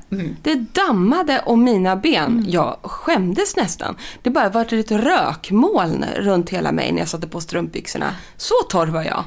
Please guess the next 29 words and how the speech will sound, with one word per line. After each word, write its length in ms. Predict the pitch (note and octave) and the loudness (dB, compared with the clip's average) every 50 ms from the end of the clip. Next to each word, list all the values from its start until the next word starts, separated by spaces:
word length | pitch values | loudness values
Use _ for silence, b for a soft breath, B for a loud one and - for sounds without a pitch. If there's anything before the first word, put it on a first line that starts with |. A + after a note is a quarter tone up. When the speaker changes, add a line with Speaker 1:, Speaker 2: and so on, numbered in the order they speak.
| - - | -8 -6
Speaker 1:
Men 120 | A3+ A3 | -4 -2
då 80 | A3+ B3+ | -2 -2
vill 220 | B3+ C4+ B3+ B3 | -2 -4 -4 -4
man 100 | A#3+ A#3 | -4 -6
ju 60 | A3+ A#3 | -6 -6
liksom 220 | A3 - G#3+ G3 | -6 -6 -4 -2
verkligen 360 | G3 F#3+ F3+ F3+ F#3+ F3 F3 | -2 -2 -4 -4 -6 -6 -6
ha 280 | F3+ A#3+ C#4+ C4 A#3 F#3 | -4 -4 -4 -2 -2 -4
en 60 | E3+ | -4
så 100 | - D#3+ | -4 -4
här 160 | D#3+ - - - | -4 -4 -6 -6
rik 800 | F#3+ F3 D#3 - B3 C#4+ B3+ F#3+ D3+ - - - - - - - | -6 -6 -2 0 2 2 2 2 0 -6 -10 -14 -16 -18 -16 -8
kräm 380 | - B3 B3+ G3+ D#3+ - E3+ E3 | -4 -2 0 0 0 -2 -2 -2
Speaker 2:
Ja. 460 | D#3+ E3 G3 B3 D4 D#4+ D4 G#3+ - - | 0 2 2 4 4 4 4 2 2 -2
Speaker 1:
som 120 | - - - - - - | -4 -6 -8 -8 -4 -2
återfuktar 720 | G#3 G3 F#3 F3+ - - E3 - F3+ F3 - - F3+ F3 | 0 0 0 -2 -4 -6 -8 -8 -8 -10 -6 -4 -4 -4
liksom 320 | D#3+ D#3 D#3 - E3+ E3 | -4 -4 -6 -6 -8 -6
djup, 460 | E3 B3 C4+ E3 D#3+ - - - - - | -4 -2 0 0 -2 -2 -6 -8 -6 -4
men 180 | G3 G3 F#3+ | -2 -2 -2
som 120 | G3+ G3+ F#3 | -4 -6 -6
kanske 240 | - G3 F#3 G3+ - | -6 -6 -6 -6 -4
inte 420 | - B3+ G#3 F3+ F3+ F3+ - - | -2 -2 -2 -2 -4 -6 -6 -4
då 160 | - G3+ E3+ | -2 -2 -2
är 80 | D#3+ - | -2 -4
en 100 | - - | -4 -4
olja 440 | - E3 D#3+ D3+ - - - - - | -2 -2 -2 -2 -2 -6 -8 -8 -6
om 100 | C#3+ D#3+ | -4 -2
man 120 | D#3+ D3+ | -2 -4
är, 80 | D3 | -4